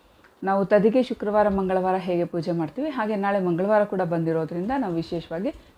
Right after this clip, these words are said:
ದುರ್ಗಾ ಸಪ್ತಶತಿ ಮಂಡಲವನ್ನು ಹಾಕ್ಕೊಂಡು ದವನ ಪತ್ರದಿಂದ ವಿಶೇಷವಾಗಿ ರುದ್ರದೇವರ ಸಹಿತವಾಗಿ ಆಕೆಯನ್ನು ಪೂಜೆ ಮಾಡಬೇಕು. ಬೆಳಗ್ಗೆ ಷೋಡಶೋಪಚಾರ ಪೂಜೆ, ಸಾಯಂಕಾಲ ಡೋಲೋತ್ಸವವನ್ನು ಮಾಡಬೇಕು. ಇನ್ನು ನಾಳದ್ದು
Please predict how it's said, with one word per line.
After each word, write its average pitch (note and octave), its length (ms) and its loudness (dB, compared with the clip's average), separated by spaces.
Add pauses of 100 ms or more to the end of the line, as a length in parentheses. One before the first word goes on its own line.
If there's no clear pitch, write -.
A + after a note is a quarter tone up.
(160)
ದುರ್ಗಾ F#3 280 2
ಸಪ್ತಶತಿ E3+ 520 -10
ಮಂಡಲವನ್ನು D#3 520 -2
ಹಾಕ್ಕೊಂಡು A#3 440 -4 (380)
ದವನ G3 260 4
ಪತ್ರದಿಂದ F3+ 640 -2
ವಿಶೇಷವಾಗಿ F3 640 -2
ರುದ್ರದೇವರ F3+ 580 -2 (120)
ಸಹಿತವಾಗಿ F3 640 -4 (320)
ಆಕೆಯನ್ನು F#3+ 640 0 (240)
ಪೂಜೆ F#3 200 4
ಮಾಡಬೇಕು. D3 520 -2
ಬೆಳಗ್ಗೆ F3 340 0
ಷೋಡಶೋಪಚಾರ F#3 720 -4
ಪೂಜೆ, G3 300 -6
ಸಾಯಂಕಾಲ G#3 360 -8 (180)
ಡೋಲೋತ್ಸವವನ್ನು E3+ 800 -2 (320)
ಮಾಡಬೇಕು. D#3 520 0 (420)
ಇನ್ನು B3+ 240 2
ನಾಳದ್ದು G3 680 2